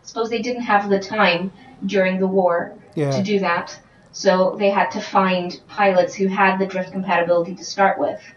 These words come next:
Speaker 1: And, yeah, that is a challenge.
Speaker 2: Yeah, there, there was definitely a sense of, we've spent the last ten years thinking about this stuff. Well,
Speaker 1: Yeah.
Speaker 2: even if the writers haven't as such, but, you know, it's the idea that, yeah, we're,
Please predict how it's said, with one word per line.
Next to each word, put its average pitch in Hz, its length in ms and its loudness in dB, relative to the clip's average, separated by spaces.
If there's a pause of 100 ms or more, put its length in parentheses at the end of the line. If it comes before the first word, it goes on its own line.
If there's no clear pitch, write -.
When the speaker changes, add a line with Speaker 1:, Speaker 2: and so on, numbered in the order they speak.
(400)
Speaker 1:
And, 180 360 -2
yeah, 202 340 2
that 185 260 4
is 175 80 -2
a 165 60 -8
challenge. - 580 -10 (220)
Speaker 2:
Yeah, 180 180 4
there, 170 220 -2
there 214 100 4
was 208 120 0
definitely 208 400 2
a 147 60 0
sense 151 380 2
of, 135 260 0 (300)
we've 220 160 0
spent 208 220 2
the 180 80 0
last 170 260 2
ten 160 220 4
years 139 260 0
thinking 156 260 -4
about 123 200 0
this 123 160 -6
stuff. - 460 -8 (360)
Well, 170 120 4
Speaker 1:
Yeah. 196 80 2
Speaker 2:
even 170 140 4
if 151 120 0
the 139 100 2
writers 139 440 0 (280)
haven't 123 280 -2 (300)
as 120 100 -6
such, - 340 0
but, 135 180 2 (300)
you 170 80 2
know, 143 80 2
it's 147 140 -2
the 156 100 2
idea 143 320 0
that, 135 220 -2
yeah, 180 200 2
we're, 160 220 -2